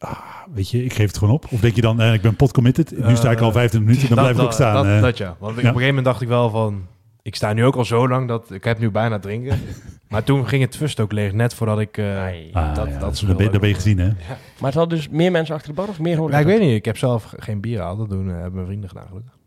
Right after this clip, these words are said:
Speaker 1: Ja, ja, met die ervaring van jou, dat snap ik er wel, eh.
Speaker 3: Ja, jij bent vorige keer natuurlijk in elkaar gebeukt bijna en, eh, met bier gejat en zo ook.
Speaker 2: Ja, daarom. Nee, ik
Speaker 3: Dus,
Speaker 2: moet,
Speaker 3: eh,
Speaker 2: eh, moest, eh, scherp blijven.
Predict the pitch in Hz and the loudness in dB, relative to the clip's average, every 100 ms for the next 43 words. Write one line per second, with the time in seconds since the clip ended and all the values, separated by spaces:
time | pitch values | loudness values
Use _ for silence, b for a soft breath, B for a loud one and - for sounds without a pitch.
0 | _ - 98 98 95 107 98 107 104 104 | _ -2 0 2 0 2 2 2 2 2
1 | 101 95 98 101 - 139 131 90 82 82 | 4 4 4 4 2 2 2 2 0 0
2 | 82 95 139 113 110 117 120 127 117 113 | 0 0 -2 -4 -6 -8 -10 -8 -10 -8
3 | 139 139 113 110 101 113 120 143 127 123 | -6 -4 -4 -4 -4 -6 -4 -6 -4 -4
4 | 117 113 107 135 131 131 147 135 139 175 | -4 -6 -6 -4 -4 -4 -4 -6 -10 -10
5 | 165 107 131 113 110 113 92 98 101 95 | -10 -2 -2 0 0 0 -2 -2 -2 -2
6 | 107 123 107 107 113 113 107 - 117 92 | -6 -4 -4 -4 -6 -10 -10 -6 -6 -8
7 | - | -12